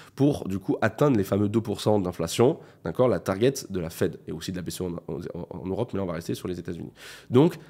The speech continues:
c'est une bonne nouvelle, d'accord, quand le P I B descend, bah, normalement, c'est censé faire chuter le dollar, c'est censé, du coup, donner plus de confiance, du coup, donc, pour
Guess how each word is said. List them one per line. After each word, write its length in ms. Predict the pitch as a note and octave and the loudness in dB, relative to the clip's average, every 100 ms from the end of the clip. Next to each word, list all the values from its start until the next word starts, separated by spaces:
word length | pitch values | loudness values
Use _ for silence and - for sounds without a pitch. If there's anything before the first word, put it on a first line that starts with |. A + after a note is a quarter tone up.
| _ | _
c'est 200 | - - | -18 -8
une 80 | F#2 | 0
bonne 140 | F#2 B2 | 6 8
nouvelle, 260 | D3 - - - | 8 4 -2 -10
d'accord, 260 | - G2+ | -2 -2
quand 120 | - | -2
le 100 | D#2 | -8
P 120 | E2 E2 | -6 -6
I 60 | |
B 100 | E2 E2 - - | -6 -8 -10 -10
descend, 360 | E2 A2+ D3+ - - - | 2 6 6 2 -10 -16
bah, 100 | E2+ | -6
normalement, 300 | F2+ F2 F#2 | -4 -2 0
c'est 140 | G2+ E2+ | 0 -2
censé 240 | E2+ - | -6 -6
faire 160 | E2 - | -8 -8
chuter 220 | - E2+ | -8 -6
le 60 | E2+ | -4
dollar, 420 | F#2 A2 C3+ D3 - | 0 4 4 2 -6
c'est 100 | - | -6
censé, 360 | F#2+ F#2 G#2 - - | -4 -2 -4 -4 -10
du 100 | F#2 | -12
coup, 120 | F#2+ G2 | -6 -2
donner 160 | F#2 | -2
plus 180 | F2 A2 | 0 -2
de 80 | G#2+ | -2
confiance, 500 | G#2+ G#2 - G#2 - | -2 -4 -2 -2 -4
du 180 | E2+ F2+ | -8 -8
coup, 160 | - | -6
donc, 180 | G2 F#2 | -4 -4
pour 260 | - G2 | -4 -6